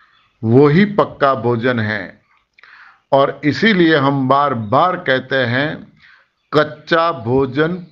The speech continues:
पक्का भोजन", और पक्का भोजन कच्चा।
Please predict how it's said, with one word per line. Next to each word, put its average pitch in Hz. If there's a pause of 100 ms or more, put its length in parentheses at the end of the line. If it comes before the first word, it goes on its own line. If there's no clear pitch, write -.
(120)
पक्का 139
भोजन", 98 (1200)
और 180
पक्का 156
भोजन 156
कच्चा। -